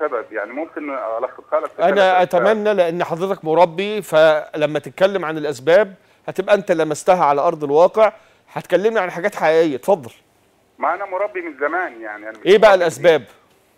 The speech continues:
Speaker 1: السبب الاول والرئيسي طبعًا سياسه الاغراق اللي تمت باستيراد الحيوانات بدون جمارك.
Speaker 2: انا بسمعك
Speaker 1: ماشي، تمام،
Speaker 2: وبكتب،
Speaker 1: حضر-،
Speaker 2: بسمعك
Speaker 1: تمام، ده
Speaker 2: وبكتب.
Speaker 1: س-، ده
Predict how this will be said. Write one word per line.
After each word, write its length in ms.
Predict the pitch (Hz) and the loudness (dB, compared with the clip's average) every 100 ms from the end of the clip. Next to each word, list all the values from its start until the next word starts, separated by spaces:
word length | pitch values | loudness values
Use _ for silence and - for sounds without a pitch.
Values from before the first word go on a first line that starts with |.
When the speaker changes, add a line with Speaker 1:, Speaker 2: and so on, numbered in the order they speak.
| _ _ _ _ _ - | _ _ _ _ _ -16
Speaker 1:
السبب 460 | 110 - 202 214 | -14 -8 -6 -6
الاول 480 | 185 165 156 185 170 | -6 -4 -4 -4 -6
والرئيسي 560 | 156 135 147 165 - 160 | -6 -8 -8 -10 -12 -10
طبعًا 420 | 156 151 147 143 - | -6 -4 -6 -8 -10
سياسه 280 | 165 180 175 | -8 -8 -6
الاغراق 440 | 151 139 123 160 156 | -6 -6 -2 -2 -4
اللي 140 | 135 127 | -14 -12
تمت 340 | 156 156 151 - | -12 -10 -12 -12
باستيراد 380 | 123 - 135 - 120 _ | -18 -8 -8 -8 -16 _
الحيوانات 340 | 127 127 143 | -10 -6 -8
بدون 300 | - 120 131 | -8 -14 -12
جمارك. 380 | 113 113 101 82 _ _ _ _ _ _ _ _ _ _ _ _ _ _ _ _ _ _ _ _ _ _ _ _ _ _ _ _ _ _ _ - | -10 -10 -10 -14 _ _ _ _ _ _ _ _ _ _ _ _ _ _ _ _ _ _ _ _ _ _ _ _ _ _ _ _ _ _ _ -6
Speaker 2:
انا 120 | 135 | -2
بسمعك 460 | 139 - 190 185 147 | -2 2 2 2 4
Speaker 1:
ماشي، 140 | 151 | 4
تمام، 40 | 151 | 4
Speaker 2:
وبكتب، 180 | 151 | 4
Speaker 1:
حضر-، 160 | 131 135 - - | 2 -6 -16 0
Speaker 2:
بسمعك 480 | 147 160 160 185 131 | 2 2 2 2 2
Speaker 1:
تمام، 140 | 190 | 2
ده 80 | 254 | 4
Speaker 2:
وبكتب. 280 | 220 165 143 | 4 0 -4
Speaker 1:
س-، 140 | - | -6
ده 160 | 143 180 | -8 -6